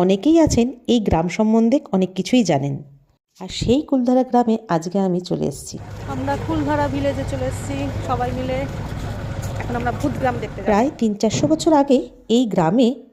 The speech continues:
Speaker 1: এক রাজার অত্যাচারে গ্রামবাসীরা এক রাতের মধ্যে কোথায় যেন সব চলে যায়, কেউ জানে না। কেউ কেউ বলেন এই গ্রামবাসীরা হয়তো কেউ কেউ জয়পুরের দিকে আছে, আর বয়স্ক যারা তারা তো আর যেতে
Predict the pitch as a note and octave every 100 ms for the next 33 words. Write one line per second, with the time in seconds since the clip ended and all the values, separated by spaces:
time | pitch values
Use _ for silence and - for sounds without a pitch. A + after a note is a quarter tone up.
0 | A3 - E3+ - A3 C4 - D4+ D#4 C#4+
1 | - D#3 E3 G#3 - C#4 C4+ - - -
2 | - - G3+ A#3 B3+ G3+ B3+ C#4 D4 B3+
3 | A#3+ A#3+ C4 - C#4 C4 B3 A#3+ - F3+
4 | D#3+ - D3+ - - - - D4+ A#3 F3
5 | C3+ C3+ A#2+ - - - - - A#3 A#3
6 | - F4+ F4 D#4+ C#4 F4 - - - B3+
7 | B3+ F#3+ F3+ F#3 A3+ D#4 B3+ C#4 - -
8 | A3+ A#3 C#4 B3 A#3 A#3 C4+ F#3+ F3+ F#3
9 | A3 A3 G#3+ A3+ D#4 F3+ - - B2+ -
10 | _ F3 E3+ F3+ F3+ G3 - C#4 D#4 B3+
11 | C4+ - F#3+ F3 F3+ A#3+ A#3+ G3+